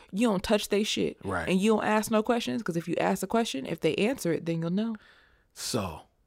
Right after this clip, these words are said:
Speaker 2: very well put.
Speaker 1: Like
Speaker 2: Now my question is, what the fuck was she doing in his pager?
Speaker 1: What you think she was?
Speaker 2: I'ma tell you what the fuck I think she was doing, <laughs> Six. She trying to find out who this nigga paging.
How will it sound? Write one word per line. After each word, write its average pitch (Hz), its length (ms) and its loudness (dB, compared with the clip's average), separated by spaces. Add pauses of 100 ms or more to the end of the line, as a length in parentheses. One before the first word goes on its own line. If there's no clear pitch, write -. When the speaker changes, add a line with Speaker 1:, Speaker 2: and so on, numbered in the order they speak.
(840)
Speaker 2:
very 120 340 6
well 120 320 4
put. - 380 -6 (160)
Speaker 1:
Like 190 480 -6
Speaker 2:
Now 117 320 6
my 110 160 2
question 101 560 -2
is, 85 180 -8 (280)
what 110 180 -2
the 98 80 -4
fuck - 280 -4
was 95 80 -4
she - 140 -6
doing 87 240 -6
in 85 80 -6
his 85 160 -8
pager? - 400 -12
Speaker 1:
What 226 160 -6
you 254 80 -6
think 262 220 -10
she - 140 -10
was? 214 280 -4 (300)
Speaker 2:
I'ma 113 220 -2
tell 104 200 -2
you 92 100 -2
what 90 140 -6
the - 80 -14
fuck - 260 -6
I 85 100 -4
think - 200 0
she 202 120 2
was - 140 0
doing, 110 260 6
<laughs> - 20 -2
Six. - 440 -8 (640)
She - 300 6
trying 123 300 6
to 98 60 0
find 101 420 0
out 92 300 -4 (560)
who - 260 -6
this 180 260 12
nigga 104 320 0
paging. - 540 -6